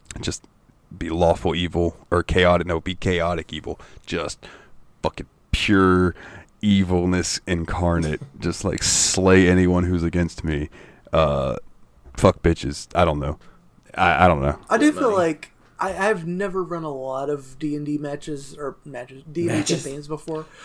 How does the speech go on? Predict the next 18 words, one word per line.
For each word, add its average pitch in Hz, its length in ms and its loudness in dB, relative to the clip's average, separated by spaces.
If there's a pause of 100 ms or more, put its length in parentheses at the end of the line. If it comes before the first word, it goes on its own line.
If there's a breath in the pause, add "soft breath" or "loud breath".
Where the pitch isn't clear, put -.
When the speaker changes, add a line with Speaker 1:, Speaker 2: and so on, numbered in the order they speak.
(180 loud breath)
Speaker 3:
but 170 180 -2
I 165 120 0
do 185 200 -2
think 220 300 -6
that 190 260 -4
having, 143 340 -8
like, 131 260 -12
a 143 120 -6
lawful 131 560 -6
evil 135 520 -10 (260)
party 135 380 -10
would 135 200 -10
be 139 140 -6
an 135 120 -8
interesting 151 800 -10
thing 135 300 -6
to 131 80 -8
do. 147 400 -10